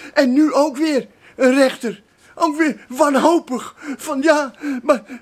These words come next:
vertel nou eens een keer, wees een kerel en vertel wat er gebeurd is. Ja, maar dat is de wanhoop van de rechtbank. Omdat ze gewoon helemaal niks hebben.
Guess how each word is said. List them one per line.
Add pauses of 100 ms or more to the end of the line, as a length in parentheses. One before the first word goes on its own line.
vertel
nou
eens
een
keer,
wees
een
kerel (200)
en
vertel
wat
er
gebeurd
is. (280)
Ja,
maar (300)
dat
is
de
wanhoop (340)
van
de
rechtbank. (400)
Omdat
ze (160)
gewoon
helemaal
niks
hebben.